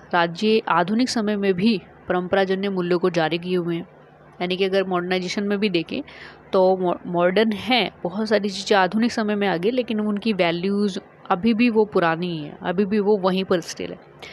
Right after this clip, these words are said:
जबकि दूसरे राज्यों में वर्तमान पर-, पर-, जो प्रवृत्तियाँ हैं, जो प्रेजेंट की एक्टिविटी है, उनको आत्मसात किया है। ठीक है, हर एक राज्य की राजनीति वहाँ की सामाजिक और सांस्कृतिक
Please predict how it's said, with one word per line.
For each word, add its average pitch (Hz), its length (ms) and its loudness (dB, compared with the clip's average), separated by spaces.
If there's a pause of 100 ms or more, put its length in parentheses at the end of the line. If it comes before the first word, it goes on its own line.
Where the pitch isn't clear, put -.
(280)
जबकि 220 200 0
दूसरे 254 300 0
राज्यों 214 280 2
में 240 100 0
वर्तमान 208 420 0
पर-, 190 420 -2
पर-, 180 220 2
जो 190 120 2
प्रवृत्तियाँ 185 560 0
हैं, 190 220 -4
जो 196 220 2
प्रेजेंट 202 500 0
की 220 80 0
एक्टिविटी 180 420 -2
है, 190 140 -2
उनको 233 300 -2
आत्मसात 180 520 -2
किया 160 200 -10
है। 165 220 -16 (440)
ठीक 220 160 -4
है, 202 120 0
हर 277 240 0
एक 233 240 0
राज्य 196 280 2
की 226 100 2
राजनीति 180 420 0
वहाँ 190 320 -4
की 226 120 -6
सामाजिक 196 640 -2
और 233 60 4
सांस्कृतिक 196 680 0